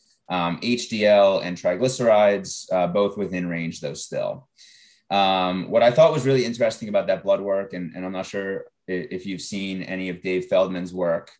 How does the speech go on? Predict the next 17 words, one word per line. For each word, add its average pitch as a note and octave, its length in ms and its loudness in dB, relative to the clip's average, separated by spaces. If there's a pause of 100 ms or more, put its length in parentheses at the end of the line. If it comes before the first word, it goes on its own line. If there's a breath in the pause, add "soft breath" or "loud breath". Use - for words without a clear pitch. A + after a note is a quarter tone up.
(380)
um, F2+ 580 -2
but G2 200 0
he B2 200 -2
has G#2 380 0
the F#2+ 320 -6
lean G#2+ 320 -4
mass G2 280 -2
hyperresponder F2+ 880 -4
profile, C2+ 640 -4 (260)
which - 140 -8
I G#2+ 120 4
ended B2+ 200 2
up G#2 120 0
fitting G2+ 420 -4
exactly F#2+ 680 -6
into. A#2 640 -4 (680)
So G#2+ 520 4